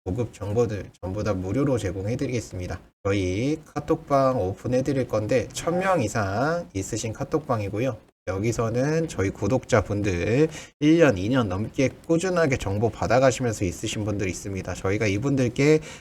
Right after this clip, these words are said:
단 일 원도 수익 봤다고 돈 요구드린 적 단 한 번도 없고요. 오셔서 직접 물어보시면 압니다. 단 한 번도 없고 다만 저희가 요구드리는 건 구독과 좋아요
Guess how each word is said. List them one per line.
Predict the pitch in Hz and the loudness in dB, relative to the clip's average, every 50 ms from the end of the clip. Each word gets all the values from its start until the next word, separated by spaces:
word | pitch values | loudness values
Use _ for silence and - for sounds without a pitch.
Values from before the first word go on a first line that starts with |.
| - _ - | -16 _ -4
단 | - - 123 123 131 131 - - | 2 4 4 4 4 0 -2 -2
일 | - 160 185 190 | -2 0 0 2
원도 | 196 202 196 190 160 143 - | 2 2 2 2 2 2 0
수익 | - - - 139 131 - - | 0 0 -2 -2 -2 2 4
봤다고 | 135 131 127 - - 127 120 117 123 117 | 4 4 4 4 2 2 2 4 2 0
돈 | 110 - - 101 113 120 117 131 - - - 95 | 0 -2 -2 0 0 0 -2 -4 -6 -10 -6 -4
요구드린 | 92 90 90 104 120 113 110 107 107 98 | -2 0 0 0 0 0 0 0 0 0
적 | - 87 85 87 104 135 151 - - | 0 0 2 2 2 2 0 0 -4
단 | - - - 98 104 | -4 0 2 4 6
한 | 117 120 120 | 6 6 6
번도 | 123 120 107 101 | 4 4 2 0
없고요. | 87 - - 95 95 90 87 | -2 -2 -2 -2 -2 0 0
오셔서 | 92 98 - 123 113 - - | 0 2 2 2 2 2 0
직접 | - - - - 98 | -2 -2 -2 -2 -2
물어보시면 | 87 95 95 113 117 123 117 - 117 110 101 85 | 0 2 2 4 4 4 2 0 -2 -2 0 0
압니다. | 85 90 101 92 98 85 85 92 117 143 - - - - _ _ | -2 -2 0 2 2 2 2 2 0 -2 -2 -6 -12 -20 _ _
단 | - - 104 98 | -2 2 2 4
한 | 113 123 | 4 4
번도 | 123 - 110 101 92 87 | 4 2 2 0 0 -2
없고 | 80 - - - - | -4 -4 -4 -2 0
다만 | - - - 101 104 120 127 131 - | 0 2 2 4 6 6 6 6 4
저희가 | 110 95 90 101 95 | 2 0 0 2 0
요구드리는 | 90 87 92 104 - 107 101 101 95 95 | 0 0 0 0 0 0 0 0 0 0
건 | 95 - 131 147 156 165 - - - _ _ _ _ | 2 2 4 4 2 0 -4 -8 -14 _ _ _ _
구독과 | - 120 107 - 110 98 - - - 107 104 | -6 -4 -2 -2 -2 -2 -2 2 2 4 4
좋아요 | 98 - - - 107 117 113 101 87 | 2 0 0 4 4 6 6 4 2